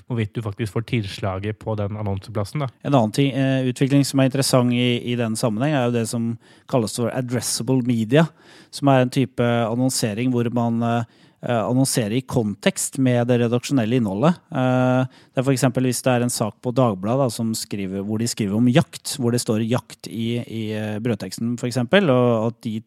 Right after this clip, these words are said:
Speaker 2: den type ord, eh, går igjen, så kan man da kjøpe seg plass,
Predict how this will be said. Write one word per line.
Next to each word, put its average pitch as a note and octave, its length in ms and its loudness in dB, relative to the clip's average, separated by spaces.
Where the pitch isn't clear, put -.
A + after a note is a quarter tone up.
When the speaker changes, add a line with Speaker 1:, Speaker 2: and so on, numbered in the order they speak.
Speaker 2:
den A2+ 160 -4
type A2 240 -2
ord, G#2 240 -6
eh, - 80 -10
går A#2 220 2
igjen, G#3+ 220 4
så - 200 0
kan E3+ 160 6
man E3+ 160 2
da D3+ 120 6
kjøpe C3+ 520 2
seg C#3+ 180 0
plass, - 440 0